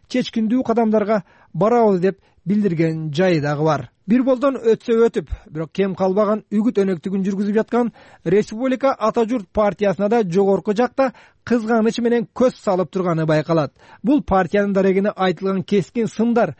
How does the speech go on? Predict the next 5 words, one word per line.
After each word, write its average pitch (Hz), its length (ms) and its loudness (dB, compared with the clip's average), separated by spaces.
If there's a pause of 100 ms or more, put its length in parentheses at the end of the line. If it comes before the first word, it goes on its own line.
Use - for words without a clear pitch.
(320)
ызырынуулар 196 720 2
мына 190 180 -2
ошондон 160 600 -4
кабар 147 260 -2
берет. 139 260 -4